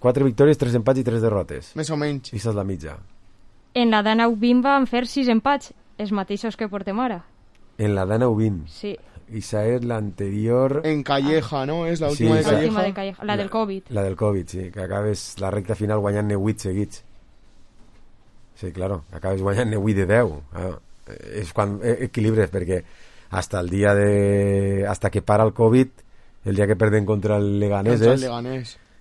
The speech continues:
Speaker 1: el tema és dramàtic, eh? Ahí estàvem ja tremolant perquè se, se, se iba tot a l'aire. Massa empats.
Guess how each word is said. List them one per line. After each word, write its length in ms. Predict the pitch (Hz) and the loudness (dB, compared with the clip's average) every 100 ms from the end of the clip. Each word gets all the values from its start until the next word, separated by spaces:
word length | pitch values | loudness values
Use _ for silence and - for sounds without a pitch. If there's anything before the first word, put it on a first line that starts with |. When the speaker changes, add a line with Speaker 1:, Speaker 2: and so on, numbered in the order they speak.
| - | -14
Speaker 1:
el 120 | 90 | -10
tema 240 | 101 98 104 | -4 0 0
és 80 | 98 | 0
dramàtic, 460 | 95 101 113 82 | 0 -2 -4 -6
eh? 160 | 95 117 - - - - - | -8 -12 -16 -20 -20 -20 -12
Ahí 200 | 85 87 | -8 -8
estàvem 380 | 85 98 101 101 | -4 -2 0 0
ja 460 | 107 113 113 104 95 | 2 2 2 0 -2
tremolant 540 | 101 95 90 90 101 | -2 -2 -2 -2 -2
perquè 1200 | 107 110 117 110 95 80 78 73 71 73 73 80 | -2 2 2 2 0 -2 -6 -8 -10 -12 -14 -16
se, 220 | 80 - 80 | -16 -14 -12
se, 220 | - 85 - | -10 -12 -10
se 140 | - | -8
iba 140 | 92 98 | -4 -4
tot 80 | 98 | -2
a 40 | |
l'aire. 300 | 98 110 80 - - - - - - - - - | -2 -2 -6 -12 -20 -20 -20 -20 -20 -20 -20 -4
Massa 320 | 117 123 143 | 2 4 4
empats. 480 | 127 104 85 - | 0 0 -2 -6